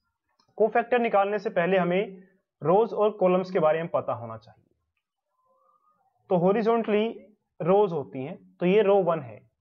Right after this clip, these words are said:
एट, नाइन, टेन वाली जो है, ये row number one है। सिक्स माइनस सेवन माइनस एट,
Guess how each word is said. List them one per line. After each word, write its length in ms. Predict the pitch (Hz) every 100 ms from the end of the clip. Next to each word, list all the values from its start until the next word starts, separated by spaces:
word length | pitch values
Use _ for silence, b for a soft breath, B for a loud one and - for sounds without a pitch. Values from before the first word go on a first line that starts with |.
| _ 175
एट, 360 | 180 208 208
नाइन, 420 | 185 170 175 190
टेन 260 | 185 180 190
वाली 260 | 170 165 165
जो 120 | 156
है, 380 | 131 156 - _
ये 200 | 139 175
row 160 | 170 185
number 460 | 170 151 170 - -
one 240 | 135 143
है। 180 | 107 - _ _ _ _ _ _ _ _ _ _ _ _ _ _ _ _ _ _ _ _ _ 679 _ _ _ _ _ _ _ _
सिक्स 400 | - 226 240 -
माइनस 400 | 190 190 208 202
सेवन 220 | 202 208
माइनस 440 | 190 180 190 190 190
एट, 260 | 170 180